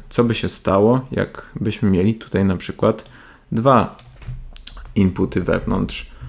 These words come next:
e, tego właśnie, e, komponentu, tak? Powiedzmy, żebyśmy chcieli tutaj jakieś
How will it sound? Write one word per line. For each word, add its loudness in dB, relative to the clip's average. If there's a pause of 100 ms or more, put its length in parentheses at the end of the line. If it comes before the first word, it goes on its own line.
(200)
e, 0
tego 2
właśnie, 0 (760)
e, 0
komponentu, 2 (300)
tak? -2 (140)
Powiedzmy, 0
żebyśmy 2
chcieli 4 (1080)
tutaj 2 (360)
jakieś -2